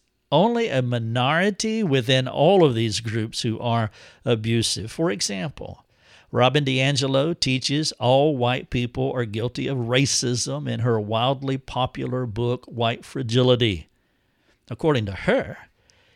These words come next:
if you admit you are a racist, well, you're guilty, whether your admission was genuine or you caved to gaslighting. If you deny you're a racist, you prove your guilt by your denial.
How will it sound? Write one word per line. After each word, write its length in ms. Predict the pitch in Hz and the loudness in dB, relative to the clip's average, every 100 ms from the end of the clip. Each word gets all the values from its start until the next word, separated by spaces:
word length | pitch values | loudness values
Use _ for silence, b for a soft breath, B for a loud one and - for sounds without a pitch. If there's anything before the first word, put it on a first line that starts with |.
| - | -2
if 140 | 135 | 0
you 120 | 214 | 4
admit 300 | 220 185 196 | 4 4 0
you 180 | 165 165 | 2 4
are 200 | 156 127 | 6 4
a 160 | 123 165 | 4 4
racist, 560 | 240 - 208 202 - - | 4 2 -2 -4 -6 -8
well, 160 | 196 214 | -4 0
you're 160 | 220 | 2
guilty, 540 | 180 240 190 - 92 - B B B | 4 4 4 0 -6 -12 B B B
whether 260 | - 139 147 | 2 4 6
your 180 | 139 143 | 6 4
admission 560 | 123 127 131 - 139 | 4 2 2 2 2
was 200 | 127 104 | 2 0
genuine 580 | 104 135 123 123 156 214 | -2 -2 -2 -2 -2 0
or 360 | 127 123 123 123 | 2 2 2 -2
you 180 | 127 123 | -2 -2
caved 460 | 120 151 127 123 - | 0 2 2 0 -2
to 160 | 120 | -2
gaslighting. 1200 | 110 127 123 135 - - 117 101 98 98 98 104 - _ _ _ _ _ _ _ | -2 -4 -2 -2 -4 -6 -8 -8 -8 -8 -8 -10 -16 _ _ _ _ _ _ _
If 160 | 151 214 | 0 2
you 100 | 254 | 4
deny 360 | 196 226 311 | 4 4 0
you're 380 | 330 185 131 113 | 2 4 4 4
a 60 | 110 | 2
racist, 520 | 110 - 95 - - b b b - | 0 -4 -6 -6 -8 b b b 0
you 140 | 139 | 0
prove 320 | 135 277 320 143 | 2 4 4 4
your 160 | 131 | 2
guilt 400 | 101 107 147 - | 0 -2 -2 -2
by 100 | 139 | -2
your 300 | 131 139 156 | 0 0 -2
denial. 680 | 156 175 175 190 196 123 104 | -2 -2 0 0 0 0 -2